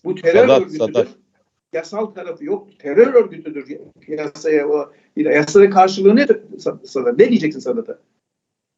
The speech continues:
Speaker 2: Evet.
Speaker 1: Bak, polisi bile, polisi bile emniyet teşkilatını milis teşkilatına döndürdüler.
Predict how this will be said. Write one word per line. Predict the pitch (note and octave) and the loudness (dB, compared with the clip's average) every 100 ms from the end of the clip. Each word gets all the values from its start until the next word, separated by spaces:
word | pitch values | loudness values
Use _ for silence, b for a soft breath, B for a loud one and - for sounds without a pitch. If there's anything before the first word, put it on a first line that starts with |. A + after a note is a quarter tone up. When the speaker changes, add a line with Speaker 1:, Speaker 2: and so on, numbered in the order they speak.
| _ - | _ -2
Speaker 2:
Evet. | G2+ G2 - - | 0 -2 -4 -2
Speaker 1:
Bak, | D#3 - - _ _ - | -2 -2 -18 _ _ 0
polisi | D3+ D#3+ - D#4 | 2 2 4 4
bile, | C#4 C3 B2 | 4 2 -2
polisi | - E3 - C4 | 0 -2 0 -2
bile | A3+ - B3 - _ _ | 0 0 -2 -10 _ _
emniyet | - C3+ F#3+ A#3+ | -8 0 2 4
teşkilatını | G3 F#3 D#3+ D#3 G#3+ A3 | 0 0 -4 -2 2 2
milis | D#3 C#4 - | 4 2 4
teşkilatına | A#3+ - D#3 D3 D3 C#3+ | 0 0 -2 -2 -6 -2
döndürdüler. | B2+ B2 A#2 A#2+ A#2+ - A2+ A2 | 0 0 -2 -6 -8 -4 -4 -6